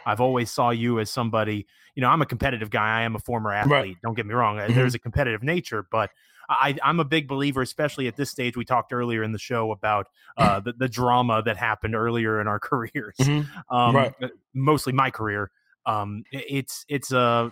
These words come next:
Speaker 1: rising tides raise all ships kind of thing now.
Speaker 2: Yeah.
Speaker 1: And, and
Speaker 2: Yeah.
Speaker 1: I'm, I'm, I'm definitely interested in what you guys are doing over there. And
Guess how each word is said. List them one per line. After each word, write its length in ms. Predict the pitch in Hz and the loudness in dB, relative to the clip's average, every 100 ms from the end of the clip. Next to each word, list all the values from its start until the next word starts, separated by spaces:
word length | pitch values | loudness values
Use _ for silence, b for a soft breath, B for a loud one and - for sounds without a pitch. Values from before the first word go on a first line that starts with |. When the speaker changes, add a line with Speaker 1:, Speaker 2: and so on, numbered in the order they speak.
| 120 | 0
Speaker 1:
rising 380 | 143 160 143 131 | 2 4 2 0
tides 340 | 151 135 117 | 2 2 2
raise 240 | 120 127 120 | 2 2 2
all 140 | 113 | 0
ships 320 | 107 135 117 | 0 -4 -6
kind 200 | - 104 101 | -4 -4 -4
of 60 | |
thing 200 | - 101 | -8 -6
now. 140 | 98 170 | 0 2
Speaker 2:
Yeah. 200 | 185 101 | 2 0
Speaker 1:
And, 160 | 110 120 | -6 -6
and 180 | 117 135 | -2 2
Speaker 2:
Yeah. 80 | 165 | 2
Speaker 1:
I'm, 200 | 110 120 | 2 -2
I'm, 240 | 113 113 - | -6 -8 -4
I'm 140 | 120 120 | -2 0
definitely 400 | 127 - 120 117 | 0 0 0 0
interested 520 | 117 117 - 117 110 | 0 -4 -4 -2 0
in 160 | 107 | 0
what 180 | 107 104 | -2 0
you 100 | 131 | 0
guys 240 | 123 117 117 | 2 2 0
are 40 | |
doing 220 | 117 117 | 0 2
over 160 | 113 110 | 0 0
there. 320 | 117 120 117 | 2 4 4
And 140 | 104 | 2